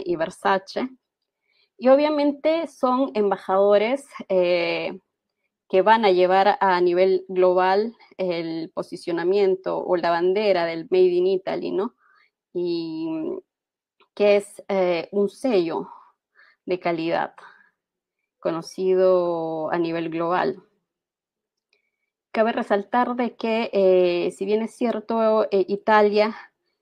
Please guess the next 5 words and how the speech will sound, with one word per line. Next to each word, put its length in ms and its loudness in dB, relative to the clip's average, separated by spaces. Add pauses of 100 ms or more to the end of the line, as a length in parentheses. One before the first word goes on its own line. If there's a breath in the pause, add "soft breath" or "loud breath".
(260)
eh, 880 0 (1300)
nace 540 0
con 160 4
estas 360 0
grandes, 840 0